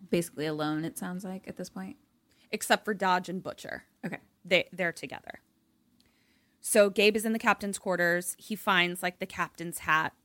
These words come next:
Speaker 2: and he picks it up. And then he, like, puts it on his head, looks in the mirror, and looks down in the sink.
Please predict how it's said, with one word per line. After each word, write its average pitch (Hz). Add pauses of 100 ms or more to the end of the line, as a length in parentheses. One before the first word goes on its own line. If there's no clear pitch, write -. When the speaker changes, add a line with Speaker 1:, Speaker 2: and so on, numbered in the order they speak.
(120)
Speaker 2:
and 175
he 175
picks -
it 160
up. 156 (840)
And 202
then 190
he, 190
like, 170
puts 202
it 190
on 175
his 175
head, 160 (400)
looks 190
in 185
the 185
mirror, 170 (460)
and 170 (180)
looks 185
down 175
in 170
the 165
sink. 170